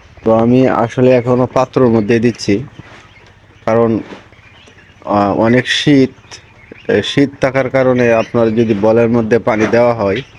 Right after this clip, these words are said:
তো হয়তো হাঁস, আহ, বলের মধ্যে গোসল করে নিবে। তো সেই জন্য যাতে হাঁস না ভিজে, সেই জন্য এখন আমি, আহ, পাত্রর মধ্যে পানি দিচ্ছি।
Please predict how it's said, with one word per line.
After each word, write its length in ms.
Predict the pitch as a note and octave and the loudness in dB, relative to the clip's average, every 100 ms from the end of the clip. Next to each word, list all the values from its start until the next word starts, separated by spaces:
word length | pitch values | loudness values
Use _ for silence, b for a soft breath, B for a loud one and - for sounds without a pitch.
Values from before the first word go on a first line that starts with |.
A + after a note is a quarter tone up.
| - - _ _ _ - - - | -20 -20 _ _ _ -20 -20 -4
তো 100 | A2+ | -2
হয়তো 360 | A2+ A#2 - A2+ | 0 0 0 0
হাঁস, 300 | A2 A2+ A2 | 2 0 -2
আহ, 1400 | - - - - _ _ _ _ _ _ - E2+ F#2 | -6 -10 -18 -20 _ _ _ _ _ _ -14 -6 -4
বলের 360 | F#2+ G#2 A2 A2+ | 0 2 2 2
মধ্যে 280 | A#2 G#2 A2 | 0 0 0
গোসল 280 | B2+ C3 | 0 -2
করে 220 | A#2 A2 A2+ | 0 2 2
নিবে। 320 | A2 G#2+ C3 - - - _ - - - | 0 -2 -2 -8 -16 -20 _ -20 -20 -6
তো 100 | A2 | -4
সেই 260 | - A#2+ A#2+ | 0 0 2
জন্য 340 | C3 C3 B2+ | 2 2 2
যাতে 300 | A#2+ - A#2+ | 0 0 -2
হাঁস 440 | A2 A2 - - G2 | -2 -4 -6 -8 -2
না 260 | G#2+ C3 | 0 0
ভিজে, 460 | C3+ B2 G#2 G#2+ B2 - | 0 0 2 0 -2 -8
সেই 240 | - A2+ A2 | -6 -2 2
জন্য 260 | A#2+ A#2 | 2 2
এখন 280 | A#2 - A2 | 0 -2 -2
আমি, 300 | A2+ A2 A2+ | -2 0 -2
আহ, 1200 | - - - - - _ - - - F#2 F#2 F2+ - - | -4 -14 -20 -20 -20 _ -20 -20 -8 -4 -2 -4 -8 -4
পাত্রর 380 | A#2+ - C3 B2 | -4 0 0 2
মধ্যে 280 | A#2 F#2 | 0 -2
পানি 280 | G2+ A2+ G#2+ | -2 -2 -2
দিচ্ছি। 380 | G#2 A2+ - | -2 -4 -2